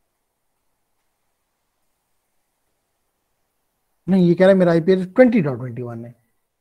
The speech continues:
ये कह रहा है कि मेरा आईपी एड्रेस ट्वेंटी डॉट ट्वेंटी वन है, इसका मतलब दिया हुआ है।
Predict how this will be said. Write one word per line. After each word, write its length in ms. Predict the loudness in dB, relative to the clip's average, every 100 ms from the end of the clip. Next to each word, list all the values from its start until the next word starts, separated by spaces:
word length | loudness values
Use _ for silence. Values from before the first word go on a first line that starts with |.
| _ _ _ _ _ _ _ _ _ _ _ _ -20
ये 100 | -16
कह 200 | -10 -6
रहा 100 | -4
है 60 | -4
कि 80 |
मेरा 260 | -6 -6 -6
आईपी 320 | -6 -6 -6
एड्रेस 420 | -6 -6 -8 -8 -12 _
ट्वेंटी 320 | -4 -2 -2
डॉट 220 | -6 -8 -14
ट्वेंटी 240 | -18 -16
वन 240 | -18 -18
है, 80 | -20 -20 _ _ _ _ _ _ _ _ _ _ _ _
इसका 120 | -20
मतलब 240 | -16 -14 -16 _ _ _ _ _ _ _ _ _ _ _ -10
दिया 260 | -6 -2 0
हुआ 180 | -2
है। 100 | -4